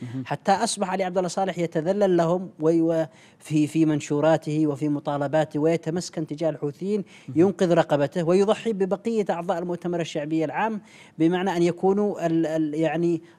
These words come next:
Speaker 2: طعم ل-، ل-، ل-، يعني لكي ينقذ بها نفسه.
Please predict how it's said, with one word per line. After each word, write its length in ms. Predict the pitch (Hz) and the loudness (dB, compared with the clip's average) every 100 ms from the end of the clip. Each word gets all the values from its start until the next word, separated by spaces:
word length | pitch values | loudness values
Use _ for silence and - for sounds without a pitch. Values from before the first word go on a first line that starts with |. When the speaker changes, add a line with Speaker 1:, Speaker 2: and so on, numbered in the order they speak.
| _ | _
Speaker 2:
طعم 380 | 202 165 175 147 - | 4 4 2 -4 -8
ل-، 80 | 147 | 2
ل-، 760 | 156 143 143 143 139 139 139 143 | 2 2 -2 -4 -6 -10 -8 -8
ل-، 160 | 143 151 | -10 -2
يعني 440 | 151 151 165 160 | -2 2 2 2
لكي 260 | 151 175 190 | 2 2 2
ينقذ 340 | 196 190 160 | 2 0 -2
بها 240 | 151 160 | 0 0
نفسه. 340 | 151 131 - | 0 -2 -8